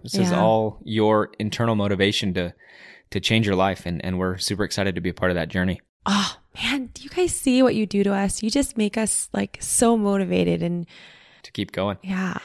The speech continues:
Speaker 1: And we should probably share a little bit about what we're doing right now, Mo. Like, we're, we talk all about giveaways and things, but, you know, we've had some people reach out, "How's our training going?" and everything. So, Mo, how's your,
Speaker 2: Mm.
Speaker 1: how's your training plan going right now?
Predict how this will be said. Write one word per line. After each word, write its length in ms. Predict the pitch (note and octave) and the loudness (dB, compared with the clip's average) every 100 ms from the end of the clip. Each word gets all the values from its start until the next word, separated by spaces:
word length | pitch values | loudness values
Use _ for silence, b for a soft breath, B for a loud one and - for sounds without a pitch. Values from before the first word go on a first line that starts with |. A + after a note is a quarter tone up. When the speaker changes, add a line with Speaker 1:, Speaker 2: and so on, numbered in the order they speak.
| - E3 | -4 2
Speaker 1:
And 100 | G3 | 2
we 60 | |
should 180 | - F#4+ | 2 2
probably 380 | C#4+ D4 A3+ F#3+ | 2 2 0 0
share 240 | - E3+ | 4 4
a 80 | G3 | 6
little 160 | D#3+ C3 | 4 4
bit 100 | C3 | 2
about 200 | C3 A#2+ | 4 4
what 160 | C3 G#2 | 2 0
we're 120 | C#3+ | 0
doing 180 | C#3+ G2+ | 0 0
right 160 | F#2+ | -2
now, 120 | F2 F2+ | -2 -4
Mo. 200 | F#2 A2 | -4 0
Like, 260 | A#2 A2 - | -2 -2 -6
we're, 320 | A#2 C#3 C#3+ _ _ _ - | 0 0 0 _ _ _ -20
we 240 | - C3+ | -8 -2
talk 260 | B2+ D3+ D#3 | 2 4 6
all 80 | C#3+ | 6
about 520 | B2+ B2 A#2+ - _ _ A2+ | 8 8 6 2 _ _ -2
giveaways 500 | C#3+ D3 C3+ A#2+ A2+ | 4 6 8 6 4
and 140 | G#2+ | 2
things, 240 | C#3+ C#3+ A2+ | 2 2 4
but, 380 | A#2+ - - - | 2 2 -6 -6
you 140 | A#2 | -2
know, 60 | A#2 | 0
we've 140 | B2 | 2
had 180 | C#3 B2 | 2 2
some 100 | C3 | -2
people 200 | C3+ C3+ | 0 2
reach 220 | A#2 - | 2 2
out, 160 | D3 G2+ | 2 4
"How's 200 | A2+ A2 | 2 0
our 60 | |
training 300 | - C#3 C3+ | 0 0 2
going?" 320 | A2+ G2 F#2+ | 2 0 -2
and 80 | F#2+ | -2
everything. 400 | G2+ G2 G#2 F#2+ | -2 -4 -6 -6
So, 360 | - A#2+ G#2 - B B B | -2 2 2 0 B B B
Mo, 280 | D4+ D3 D3 | 4 6 6
how's 240 | D3+ D#3+ | 6 4
your, 160 | E3 - | 2 2
Speaker 2:
Mm. 80 | A2+ | 2
Speaker 1:
how's 200 | D#3 D3+ | 2 2
your 80 | |
training 280 | D3 D#3 D3+ | 2 2 2
plan 220 | C3+ A#2 G#2 | 0 0 0
going 220 | G2+ F#2+ | 0 -2
right 120 | G2 | -4
now? 220 | G#2 G#2 | -6 -8